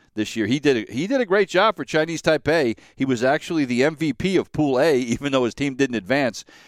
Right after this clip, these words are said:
Went seven for sixteen with a couple of doubles, couple of homers, eight runs batted in.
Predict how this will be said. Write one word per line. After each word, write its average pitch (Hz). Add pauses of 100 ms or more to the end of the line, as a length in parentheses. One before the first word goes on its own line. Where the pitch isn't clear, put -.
(120)
Went 262
seven 160
for 143
sixteen 156
with 117
a 101
couple 139
of 110
doubles, 147
couple 117
of 101
homers, 127
eight 123
runs 127
batted 110
in. 98